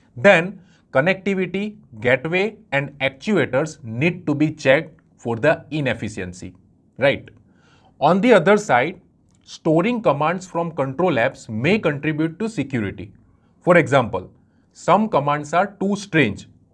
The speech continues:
or come in too big amounts, which may evidence security breaches,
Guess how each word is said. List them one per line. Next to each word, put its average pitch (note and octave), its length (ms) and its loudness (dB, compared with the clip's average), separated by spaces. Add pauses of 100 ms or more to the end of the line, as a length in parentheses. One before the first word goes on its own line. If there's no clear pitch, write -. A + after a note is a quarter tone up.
(140)
or C#3+ 200 4
come F#3 220 2
in F3+ 260 -6
too A3+ 160 0
big E3+ 220 0
amounts, B2+ 520 -2
which C3 240 -10
may F3 260 -2
evidence C#3+ 420 -2
security F3 580 -4
breaches, B2 600 -4